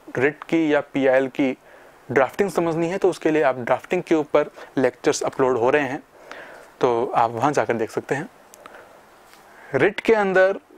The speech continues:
आप जैसे प्लेंट पेश करते हैं, प्लेंट में सब कुछ लिखते हैं, ठीक वैसा ही आप रिट के अंदर लिखते हैं। बस इतना है कि रिट जो है वो स्टेट के against में जो है लगाई जाती है, किसी इंडिविजुअल के खिलाफ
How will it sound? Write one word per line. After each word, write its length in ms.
आप 320
जैसे 200
प्लेंट 440
पेश 200
करते 260
हैं, 160
प्लेंट 400
में 60
सब 140
कुछ 140
लिखते 260
हैं, 160
ठीक 220
वैसा 260
ही 140
आप 180
रिट 140
के 100
अंदर 140
लिखते 240
हैं। 120
बस 220
इतना 300
है 160
कि 260
रिट 160
जो 180
है 120
वो 260
स्टेट 360
के 220
against 340
में 100
जो 180
है 80
लगाई 220
जाती 240
है, 160
किसी 220
इंडिविजुअल 680
के 160
खिलाफ 520